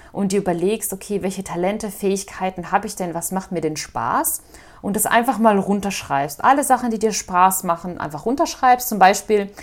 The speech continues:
„Ich bin kreativ, ähm, ich koche gerne“ und, und, und.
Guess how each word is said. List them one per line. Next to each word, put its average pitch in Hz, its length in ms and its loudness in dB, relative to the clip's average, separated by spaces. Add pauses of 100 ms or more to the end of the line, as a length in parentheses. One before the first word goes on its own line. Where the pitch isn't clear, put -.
(220)
„Ich - 180 -4
bin 269 120 2
kreativ, 208 1080 0 (360)
ähm, 180 600 -2 (100)
ich - 180 0
koche 190 380 2
gerne“ 175 760 4
und, 214 200 0
und, 185 180 -2
und. - 240 -2